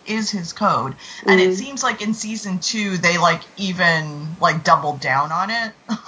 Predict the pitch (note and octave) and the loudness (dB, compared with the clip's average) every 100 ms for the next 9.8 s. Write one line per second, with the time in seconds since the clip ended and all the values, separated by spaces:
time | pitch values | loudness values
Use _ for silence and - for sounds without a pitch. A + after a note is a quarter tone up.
0 | F4 G3+ F#3+ F3 E3+ E3+ A#3+ A3+ F#3 F#3+ | 0 4 4 4 4 2 -2 -4 -2 0
1 | F#3 E3+ F3+ - F3 - F#3+ F3+ F#3 F#3 | 0 -2 -8 -8 -12 -8 -6 -4 -4 -4
2 | F#3+ - - - - F#3 F#3 F#3 G#3 - | -4 -8 -12 -4 0 2 2 2 -2 -2
3 | F3 E3+ D3 D#3+ F3 D#3+ D#3 C#3+ C#3+ - | -2 2 2 2 -2 -4 -6 -4 -4 0
4 | C#3+ C#3+ D#3 E3+ F3+ F3+ F3+ E3 - D#3+ | -2 0 -2 0 0 0 0 -4 -6 -8
5 | E3 D#3+ D#3 D3+ D3 D3+ C#3 C#3+ C#3 C3 | -6 0 4 4 0 -8 -8 -10 -6 2
6 | C3+ E3 - - G#3 G3+ A3 A#3+ G3 - | 4 2 -10 -2 0 4 2 2 0 -4
7 | _ _ - E3+ E3 D#3+ C#3 - - C#3 | _ _ -18 -12 -12 -12 -16 -18 -18 -16
8 | D#3 E3+ F3 G#3+ B3 - - - A3 - | -8 -4 0 4 2 2 -12 -12 -10 -6
9 | - F#3+ - D3 C#3 A2 G#2 - | -6 -6 -10 -10 -2 2 2 0